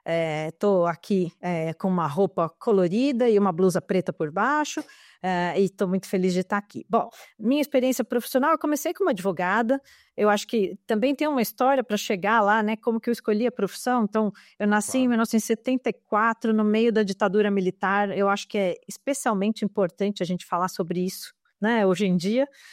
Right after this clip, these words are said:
Speaker 1: Eh, e, e, e essa sede por justiça, por liberdades individuais, por sistema democrático, é que me fez estudar direito. Eh, e sou
Speaker 2: Legal.
Speaker 1: muito feliz com essa escolha. E, e aí, bom, comecei como advogada e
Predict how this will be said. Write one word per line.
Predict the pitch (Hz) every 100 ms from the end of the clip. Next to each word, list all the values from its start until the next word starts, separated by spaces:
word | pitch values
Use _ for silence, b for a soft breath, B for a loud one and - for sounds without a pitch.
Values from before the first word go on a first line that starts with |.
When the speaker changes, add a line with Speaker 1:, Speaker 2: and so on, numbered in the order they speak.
| B B B
Speaker 1:
Eh, | 185 185 175 180
e, | 208 202 190 185 208 196 -
e, | 196
e | 190
essa | 190 202
sede | - - 190 175
por | - 196
justiça, | 160 175 - 190 208 190 196
por | - 190 147 _ _ -
liberdades | 175 185 180 185 165
individuais, | 196 165 170 165 175 202 180
por | - 180
sistema | - - 185 175
democrático, | 156 170 165 185 165 175 -
é | 180
que | 214
me | 202
fez | - 196 180 196
estudar | 214 185 185
direito. | 180 180 156 - - _ _ _ _
Eh, | - 165 156 180
e | 180
sou | -
Speaker 2:
Legal. | 180
Speaker 1:
muito | 196 -
feliz | 220 196 185
com | 208
essa | 202 226
escolha. | - - 160 156 156 b b b b
E, | 185 190 180 175 180
e | 233 349
aí, | 359 403
bom, | 339 226
comecei | 262 233 233
como | 220 254
advogada | 233 339 277 302 415 427 -
e | 247 262